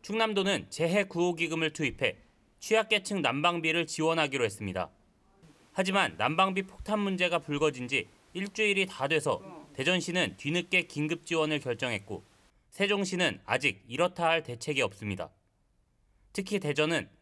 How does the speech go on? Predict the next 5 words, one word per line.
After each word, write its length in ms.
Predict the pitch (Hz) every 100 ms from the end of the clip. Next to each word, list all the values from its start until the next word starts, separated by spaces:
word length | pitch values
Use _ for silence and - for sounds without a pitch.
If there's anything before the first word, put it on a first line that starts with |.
| _ -
지역화폐 680 | - 175 185 175 - 156
온통대전까지 1000 | 82 110 165 185 175 165 143 117 110 101 - _ _ -
사실상 600 | 190 196 202 190 156 -
폐지한 460 | - 196 196 190 175
상황이라 540 | 170 147 113 104